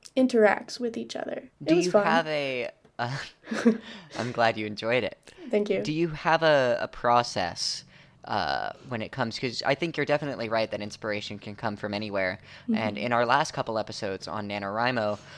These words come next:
Speaker 2: uh, which this is the third episode of, we, we spent a lot of time talking about how it is a very accessible format, how it is something that is supposed to be a, almost a democratization of writing.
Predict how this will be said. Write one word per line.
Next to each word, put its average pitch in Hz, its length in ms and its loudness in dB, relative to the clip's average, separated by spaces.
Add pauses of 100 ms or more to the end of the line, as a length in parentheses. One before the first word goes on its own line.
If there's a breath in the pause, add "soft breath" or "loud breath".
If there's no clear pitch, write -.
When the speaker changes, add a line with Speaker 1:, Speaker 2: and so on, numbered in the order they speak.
(300 loud breath)
Speaker 2:
uh, 98 280 -2
which - 320 -10
this - 200 -10
is 98 140 -10
the 98 120 -16
third 98 260 -2
episode - 500 -6
of, 151 480 6 (840 loud breath)
we, 123 1300 -2 (380)
we 143 160 -2
spent 160 280 0
a 147 40 -2
lot 131 200 2
of 127 80 -6
time 156 400 -2
talking 120 440 -4
about 107 240 -2
how 117 220 -2
it 117 100 -4
is 139 200 0
a 120 40 -6
very 110 320 -2
accessible 110 640 -6
format, 117 640 -4 (380 loud breath)
how 101 540 -2
it 117 120 -6
is 110 160 -4
something 117 360 -6
that 104 120 -2
is 104 100 -10
supposed - 460 -8
to 110 80 -8 (120)
be 135 360 0
a, 104 400 0 (460 soft breath)
almost 131 440 -2
a 104 260 2
democratization 120 1000 -2
of 117 160 -10
writing. 123 480 2